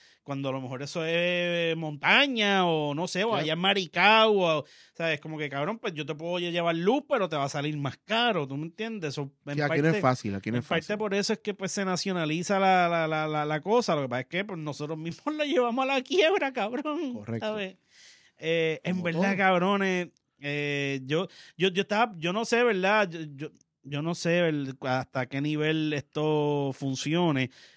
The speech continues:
Speaker 1: pero yo he pensado como que por qué no traen varias compañías
Speaker 2: Ujú.
Speaker 1: y que una se enfoque en el oeste, una se enfoque en el sur,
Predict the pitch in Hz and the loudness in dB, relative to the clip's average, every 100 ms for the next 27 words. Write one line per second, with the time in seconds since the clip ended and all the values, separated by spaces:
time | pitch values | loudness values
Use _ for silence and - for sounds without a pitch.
0 | _ - 123 120 117 120 147 143 156 165 | _ -6 -4 -2 -2 -4 -4 -4 -2 -2
1 | 185 151 135 127 - 131 147 151 165 180 | -4 -4 -6 -8 -8 -6 -6 -4 -2 -4
2 | - - 135 131 123 135 156 - 170 165 | -8 -12 -2 2 4 2 -2 -4 -6 -6
3 | 143 160 156 175 160 113 127 - - _ | -4 -4 -2 -2 -2 -2 -4 -8 -16 _
4 | _ 113 113 151 120 113 120 131 131 131 | _ -18 -16 -14 -10 -8 -8 -8 -8 -8
5 | 120 123 120 113 110 151 160 _ - 139 | -8 -8 -8 -8 -4 -2 -2 _ -8 -8
6 | 117 120 135 123 - 127 131 120 117 - | -8 -10 -10 -10 -8 -8 -8 -8 -8 -6
7 | 160 156 | -2 -2